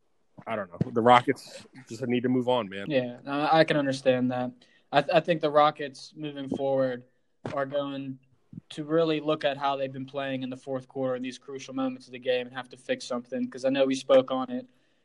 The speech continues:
Speaker 2: in the early episodes of Outside the Paint, um, that James Harden controls the ball entirely too much in the final minutes of the game.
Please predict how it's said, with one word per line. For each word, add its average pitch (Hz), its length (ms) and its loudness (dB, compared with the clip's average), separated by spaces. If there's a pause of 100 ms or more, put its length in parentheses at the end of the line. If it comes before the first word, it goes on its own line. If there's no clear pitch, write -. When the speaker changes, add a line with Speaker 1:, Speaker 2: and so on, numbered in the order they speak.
Speaker 2:
in 147 140 -4
the 147 200 0
early 165 460 4
episodes 147 580 -4
of 139 100 -8
Outside 139 420 -4
the 135 60 -14
Paint, 135 400 -8 (420)
um, 123 260 -8
that 123 240 -4 (120)
James 151 360 -6
Harden 147 460 -2
controls 135 680 -4
the 135 80 -8
ball 127 560 -2 (300)
entirely 135 540 -2
too 135 180 -10
much 135 280 -2
in 131 60 -8
the 127 80 -4
final 131 300 -4
minutes 127 280 -8
of 123 60 -14
the 123 60 -6
game. 123 440 -2